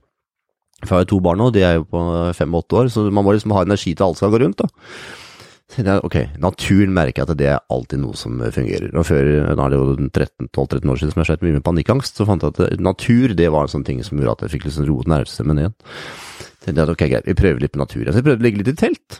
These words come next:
Og så så jeg at hver gang jeg lå i telt, da kom jeg tilbake i bedre form etter at Helge hadde gått, og vi hadde liksom overnatt i telt. Vi startet med det da i april. Så hele sommeren da, sytti netter i telt, eh, sammen med hele familien, så fant jeg at det her var jo tilbake sånn som det pleier å være igjen. <laughs> Så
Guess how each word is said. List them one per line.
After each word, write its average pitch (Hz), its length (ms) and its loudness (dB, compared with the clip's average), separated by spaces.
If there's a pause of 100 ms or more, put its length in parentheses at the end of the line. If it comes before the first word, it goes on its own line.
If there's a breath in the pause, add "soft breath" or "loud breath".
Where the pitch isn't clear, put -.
(140)
Og 101 100 -4
så 143 140 2
så 127 100 4
jeg 113 80 2
at 131 160 2
hver 110 240 2
gang 135 140 0
jeg 135 80 0
lå 143 100 4
i - 80 -4
telt, - 320 -4
da 123 160 4
kom 95 160 2
jeg 95 140 2
tilbake 85 420 0
i 90 160 2
bedre 62 240 0
form 64 320 -2
etter - 160 -4
at - 80 -6 (320)
Helge 57 240 -4
hadde 69 240 0 (160)
gått, 107 240 0
og 85 80 4
vi 78 80 4
hadde 76 220 0
liksom 69 320 -2
overnatt 60 340 -4
i - 80 -8
telt. 64 220 -2
Vi 65 100 -2
startet 65 240 -2
med 58 80 0
det 53 80 0
da 53 160 0
i 55 80 0
april. - 320 -8 (800 loud breath)
Så 123 100 6 (400)
hele 113 240 2
sommeren 110 320 0
da, 107 160 4
sytti 107 400 0
netter 98 380 0
i - 100 4
telt, 113 320 -2
eh, 104 480 0
sammen 101 240 0
med 104 80 4
hele 95 160 2
familien, 113 400 2
så 123 240 2
fant 110 160 2
jeg 87 80 -2
at 98 80 0
det 82 80 0
her 101 160 -2
var 98 80 -2
jo 76 160 -10
tilbake 80 320 -6
sånn 76 160 -10
som 85 80 -10
det 80 80 -6
pleier 78 160 -2
å 78 60 0
være 92 180 0
igjen. 120 720 0
<laughs> - 600 -16
Så 131 120 4